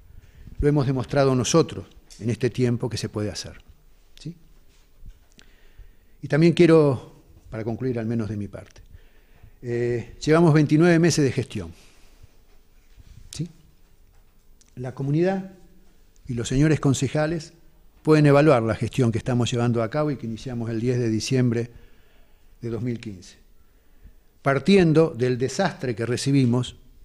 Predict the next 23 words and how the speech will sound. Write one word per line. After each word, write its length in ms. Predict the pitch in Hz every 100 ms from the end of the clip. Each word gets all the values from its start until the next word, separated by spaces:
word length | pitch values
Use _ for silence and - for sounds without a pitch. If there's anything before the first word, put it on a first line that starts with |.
| - - -
del 140 | 107 104
cual 180 | 131
hablamos 340 | 127 135 135 120
en 60 |
su 120 | 110 127
momento 380 | 127 127 117
y 40 | 127
no 80 | 131
volvimos 480 | 131 123 101 -
a 40 | 92
hablar, 240 | 92 92 - _ - - _ - _
¿sí? 180 | - 147 - - - _ _ _ _ _ - _ _ - - - - -
Lo 80 | 127
explicamos 520 | - 120 139 170 160
en 80 | 151
ese 200 | - 139
momento 480 | 135 160 165 160 143
y 60 |
no 120 | 139
perdimos 420 | 135 123 135 110 101
más 200 | 101 -
tiempo. 320 | 101 85 85 - - - - - - - - - - - - _ - - -
Pero 720 | 120 120 117 113 104 -